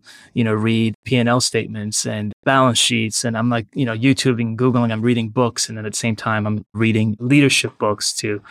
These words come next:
try to understand how to be a good leader, how to be effective, how to deal with different personalities. Luckily for me, I have a sales and marketing background prior to medical school. So I'm a little bit more blessed in that sense that I'm okay in that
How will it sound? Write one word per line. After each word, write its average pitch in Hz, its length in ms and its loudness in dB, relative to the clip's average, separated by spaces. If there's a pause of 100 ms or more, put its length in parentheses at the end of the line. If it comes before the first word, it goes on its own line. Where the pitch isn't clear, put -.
(220)
try 139 160 2
to 127 80 4
understand 117 460 2
how 120 100 0
to 117 80 2
be 110 140 0
a 104 40 -2
good 110 180 -4
leader, 123 320 6
how 107 120 -2
to 110 40 -4
be 107 120 -6
effective, 107 640 -6
how 107 140 -6
to 104 240 -2 (120)
deal 123 180 2
with 113 80 -2
different - 260 -8
personalities. 110 760 -2 (260)
Luckily 139 300 6
for 123 200 0
me, 131 240 6
I 110 140 2
have 113 120 0
a 107 160 0
sales 123 360 2
and 107 100 -8
marketing 110 360 -2
background 104 600 -8
prior 110 460 0
to 104 460 -4 (320)
medical 123 420 2
school. 104 300 -4
So 107 340 -2 (320)
I'm 120 140 0
a 117 80 0
little 123 200 4
bit 117 140 -2
more 113 340 0
blessed 117 460 0
in 120 60 -2
that 110 120 -2
sense 110 360 -2
that 110 340 0
I'm 127 180 0
okay 127 440 0
in 131 100 2
that 131 240 0